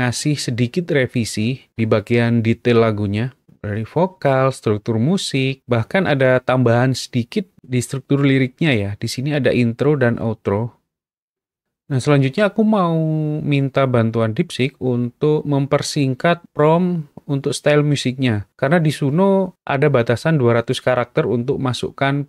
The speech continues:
prompt style musik. Jadi aku suruh dia bikinkan lebih singkat. Dia udah bikin seperti ini, kemudian aku suruh untuk ubah dalam bahasa Inggris.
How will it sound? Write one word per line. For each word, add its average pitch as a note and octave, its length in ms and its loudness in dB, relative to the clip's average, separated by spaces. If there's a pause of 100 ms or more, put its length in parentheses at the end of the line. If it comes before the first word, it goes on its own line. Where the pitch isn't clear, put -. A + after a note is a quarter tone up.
prompt C3 320 0
style A#2 160 0
musik. A2 560 -4
Jadi B2 240 0
aku B2 80 -8
suruh B2 240 -2
dia A2 320 0
bikinkan A2+ 800 -2
lebih A2+ 240 -4
singkat. C3+ 560 -4
Dia A#2+ 160 4
udah B2 240 4
bikin A#2 240 0
seperti A#2 480 -2
ini, F#3+ 320 0
kemudian B2+ 480 -2
aku C3 400 -4
suruh B2+ 400 -4
untuk A#2 320 -4
ubah C3+ 160 0
dalam A2 400 0
bahasa F2+ 320 -2
Inggris. F#2+ 720 -8